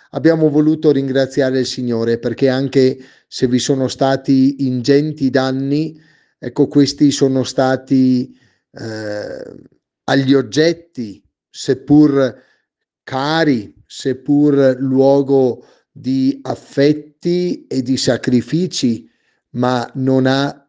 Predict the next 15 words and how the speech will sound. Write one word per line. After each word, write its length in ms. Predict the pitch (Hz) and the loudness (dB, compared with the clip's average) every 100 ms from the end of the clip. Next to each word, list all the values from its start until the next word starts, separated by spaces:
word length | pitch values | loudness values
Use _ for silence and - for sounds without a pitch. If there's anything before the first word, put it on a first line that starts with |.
| _ | _
interessato 1080 | 143 131 131 127 123 - 135 127 131 143 123 | -6 -4 -2 -2 -2 -2 -2 -2 0 2 2
le 140 | 120 | 2
persone, 840 | 131 117 110 151 160 170 120 - _ _ _ _ | 2 0 2 2 2 0 -6 -8 _ _ _ _
e 160 | - 120 | -10 -4
di 140 | - | -2
questo 320 | 139 131 143 | 0 0 2
veramente 640 | 123 120 117 131 147 139 123 | 2 2 0 -2 0 0 0
credo 400 | 127 123 131 120 | 0 0 0 0
che 400 | 123 120 117 - _ _ _ | 0 0 0 -6 _ _ _
dobbiamo 440 | 117 117 131 131 | 0 2 2 2
ringraziare 680 | 123 120 120 117 120 131 127 | 0 0 0 -2 0 0 2
il 80 | 123 | 0
buon 280 | 113 117 113 | -2 -2 -2
Dio. 380 | 120 120 - _ _ _ _ _ _ _ _ _ - | 0 0 -2 _ _ _ _ _ _ _ _ _ -20
Da 540 | - 135 135 131 131 | -12 -2 0 0 -4